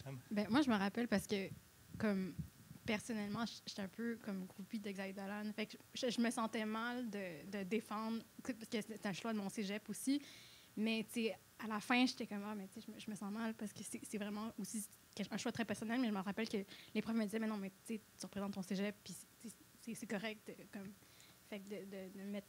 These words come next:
Speaker 2: cette passion-là. Puis je me rappelle, je pense que c'était toi, mais à la fin, c'était, c'était compliqué, euh, la, la dernière délibération avec les trois choix. Puis c'était, il y avait comme deux choix qui étaient comme pas mal, comme, euh, euh, on était vraiment mitigés tout, tout le groupe, puis c'était, c'était un grand groupe quand même.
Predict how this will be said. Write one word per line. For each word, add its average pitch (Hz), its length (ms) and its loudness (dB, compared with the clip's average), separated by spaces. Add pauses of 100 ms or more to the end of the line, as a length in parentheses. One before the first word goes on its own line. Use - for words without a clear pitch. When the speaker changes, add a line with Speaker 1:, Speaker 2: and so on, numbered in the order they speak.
Speaker 2:
cette - 160 -6
passion-là. 220 320 0
Puis 320 80 -2
je 302 60 0
me 226 40 0
rappelle, 208 220 -8
je - 40 -16
pense - 200 -10
que 311 80 0
c'était 208 300 -6
toi, 254 280 2
mais 226 200 2 (340)
à 202 100 6
la 208 100 4
fin, 311 120 2
c'était, 262 200 2
c'était 220 260 2
compliqué, 269 760 2
euh, 202 280 -2 (100)
la, 208 160 -4 (160)
la 202 100 2
dernière 226 340 8
délibération 214 680 4 (320)
avec 208 180 2
les 220 60 6
trois 226 280 2
choix. 233 440 4 (460)
Puis 220 300 0 (120)
c'était, - 240 -2 (280)
il 254 60 2
y 226 40 6
avait 214 140 4
comme 208 200 4
deux 254 460 4 (160)
choix 262 320 0
qui - 160 -6
étaient 226 180 2
comme 220 320 2 (140)
pas 254 100 0
mal, 240 460 0 (220)
comme, 208 260 -4
euh, 196 200 -6 (520)
euh, 190 260 -2 (520)
on 233 100 2
était 220 160 6
vraiment 233 220 6
mitigés 262 320 8
tout, 277 100 4
tout 277 200 2
le 247 60 4
groupe, 247 180 0
puis 226 80 -8
c'était, 185 240 -8
c'était 196 140 -10
un 190 120 -4
grand 226 240 -2
groupe 240 220 0
quand 202 120 -2
même. 226 180 -2